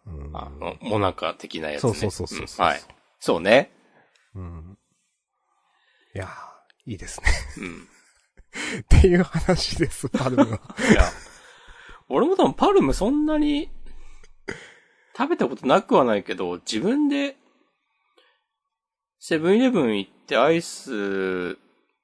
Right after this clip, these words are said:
Speaker 2: 見てて、パルム選ぶことまずないな。あ、でもこの間ね、
Speaker 1: うん。
Speaker 2: あの、今期間限定で売ってる、
Speaker 1: うん。
Speaker 2: なんかミックスベリーっていう、全然チョコじゃないやつ。
Speaker 1: うん。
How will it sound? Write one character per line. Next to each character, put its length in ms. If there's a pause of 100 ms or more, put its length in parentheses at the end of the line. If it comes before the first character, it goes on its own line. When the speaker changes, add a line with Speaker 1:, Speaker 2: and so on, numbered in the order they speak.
(1040)
Speaker 2:
見 160
て 180
て、 300
パ 220
ル 120
ム 180
選 160
ぶ 60
こ 100
と 80
ま 260
ず 160
な 180
い 60
な。 140
あ、 120
で 80
も 40
こ 140
の 80
間 240
ね、 400
Speaker 1:
う 20
ん。 20
Speaker 2:
あ 60
の、 100
今 200
期 140
間 200
限 280
定 240
で 120
売 60
っ 40
て 240
る、 340 (440)
Speaker 1:
う 100
ん。 220 (240)
Speaker 2:
な 120
ん 20
か 100
ミ 160
ッ 60 (180)
ク 100
ス 220
ベ 200
リ 320
ー 40
っ 40 (1080)
て 100
い 100
う、 40
全 160
然 140
チ 80
ョ 60
コ 80
じ 80
ゃ 40
な 80
い 60
や 100
つ。 160
Speaker 1:
う 40
ん。 40